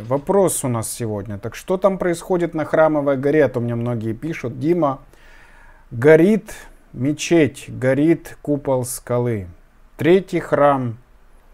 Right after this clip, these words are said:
А будет ли построен и когда начнётся последняя седьмина?» Сегодня вкратце ещё раз хочу вам кое-что напомнить и сказать.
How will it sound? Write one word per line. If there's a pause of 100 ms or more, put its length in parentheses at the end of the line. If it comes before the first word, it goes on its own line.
(760)
А
будет
ли
построен
и
когда
начнётся
последняя
седьмина?»
Сегодня
вкратце
ещё
раз
хочу
вам
кое-что
напомнить
и
сказать.